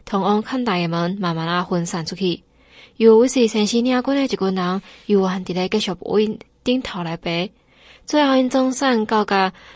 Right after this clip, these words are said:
楼梯上顶端，踏入去一个小小的包厢。这毋若是体育场上悬的所在，嘛是伫咧两列的金色球门柱正中央。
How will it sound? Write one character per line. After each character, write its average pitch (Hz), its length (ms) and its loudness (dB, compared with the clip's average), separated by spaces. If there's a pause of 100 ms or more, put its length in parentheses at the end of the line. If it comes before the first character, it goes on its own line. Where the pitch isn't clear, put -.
楼 220 180 6
梯 254 180 0
上 202 180 -2
顶 185 180 -2
端， 196 300 0
踏 190 140 -4
入 180 60 -2
去 220 140 -2
一 214 40 2
个 175 240 -2
小 202 180 0
小 233 160 0
的 214 100 2
包 190 220 -2
厢。 220 320 -4 (640)
这 294 200 2
毋 269 40 -2
若 214 180 0
是 190 200 -2
体 226 180 -4
育 202 80 2
场 185 240 -2
上 180 300 -2
悬 185 160 -2
的 202 80 -2
所 233 160 0
在， 226 260 0 (360)
嘛 190 140 -4
是 202 100 -4
伫 185 140 0
咧 185 280 0
两 185 220 0
列 180 160 0
的 170 340 -2
金 185 200 0
色 185 260 -2
球 185 180 0
门 175 200 0
柱 175 220 0
正 240 300 -4
中 190 260 0
央。 208 120 -2